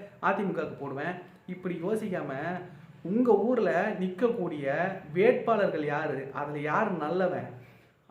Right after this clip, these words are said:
அவனை பார்த்து ஓட்டு போடுவோம். நம்ம தொகுதி நல்லா இருக்கும், நம்ம வார்டு நல்லா இருக்கும், நம்ம பாராளுமன்ற தொகுதி நல்லா இருக்கும் அப்படின்னு யோசிச்சீங்கன்னா நல்ல தலைவர் நீங்க தேர்ந்தெடுக்கலாம். அந்த தலைவர்களா சேர்ந்து ஒரு தலைவரை சேர்ந்திருப்பாங்கல்ல,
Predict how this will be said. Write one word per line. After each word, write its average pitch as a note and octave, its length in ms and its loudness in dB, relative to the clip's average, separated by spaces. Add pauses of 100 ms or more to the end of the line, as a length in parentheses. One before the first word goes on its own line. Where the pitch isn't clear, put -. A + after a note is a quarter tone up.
அவனை A#3 220 6 (120)
பார்த்து A3+ 320 4
ஓட்டு G3 260 2
போடுவோம். C3+ 340 -4
நம்ம D#3+ 180 0 (120)
தொகுதி A#3 340 2
நல்லா F3+ 240 2
இருக்கும், C3+ 360 -4 (280)
நம்ம D#3 140 -2 (120)
வார்டு A#3+ 380 8
நல்லா E3+ 220 2
இருக்கும், C3+ 320 -6 (280)
நம்ம D#3 140 -6 (120)
பாராளுமன்ற A3+ 520 4
தொகுதி E3+ 240 -4
நல்லா E3 200 -2
இருக்கும் D3 220 -8
அப்படின்னு C#3+ 320 -6
யோசிச்சீங்கன்னா D#3 520 -4 (520)
நல்ல G#3+ 300 -2
தலைவர் F3+ 300 0
நீங்க D3+ 180 -6
தேர்ந்தெடுக்கலாம். D3+ 500 -8 (960)
அந்த A3 260 4
தலைவர்களா A#3 440 8
சேர்ந்து A3+ 180 2
ஒரு F#3+ 120 2
தலைவரை G3+ 280 2
சேர்ந்திருப்பாங்கல்ல, F3+ 560 0